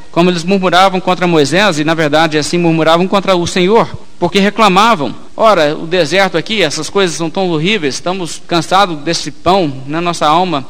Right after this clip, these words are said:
tem enfadonho desse pão, fastio." As pessoas reclamaram do pão ali, do maná que Deus estava dando. Se eles não tivessem o maná de Deus, o que que eles teriam comido? Teriam morrido de fome, reclamando que Deus os deu maná. Mas eles diziam: "Mas quarenta anos comendo maná?"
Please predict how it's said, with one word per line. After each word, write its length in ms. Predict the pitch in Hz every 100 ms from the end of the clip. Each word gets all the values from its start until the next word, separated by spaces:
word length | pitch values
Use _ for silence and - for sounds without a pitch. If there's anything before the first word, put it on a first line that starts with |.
| -
tem 140 | 160 170
enfadonho 580 | 160 185 151 170 214
desse 200 | 180 156
pão, 180 | 156 175
fastio." 500 | 175 156 - 180 202
As 120 | 147
pessoas 420 | - - 151 170 160
reclamaram 580 | 180 170 156 196 170
do 160 | 123 139
pão 300 | - 165 185
ali, 160 | 147 156
do 100 | 147
maná 360 | 143 139 175
que 80 | 170
Deus 220 | 147 160
estava 220 | - 147
dando. 360 | 139 170 180 117 - -
Se 100 | 208
eles 120 | 202
não 120 | 214
tivessem 320 | - 196 196
o 20 |
maná 360 | 196 185 196 208
de 140 | 180 180
Deus, 400 | 175 233 247 - -
o 80 | -
que 160 | - 226
que 60 |
eles 100 | 214
teriam 220 | - 208 202
comido? 500 | 185 147 123 110 110 - - - - -
Teriam 200 | - 170
morrido 240 | 180 165 139
de 80 | 127
fome, 360 | 190 190 117 - - -
reclamando 480 | 170 185 156 156 196
que 100 | 190
Deus 220 | 165 160
os 80 | 147
deu 160 | 147
maná. 320 | 143 147 180 160 - - - - -
Mas 200 | 160 160
eles 120 | 185 175
diziam: 240 | 175 185
"Mas 200 | 185 180
quarenta 520 | - 196 170 247 277
anos 280 | 196 226 247
comendo 340 | 220 190 196
maná?" 380 | 180 147 180 233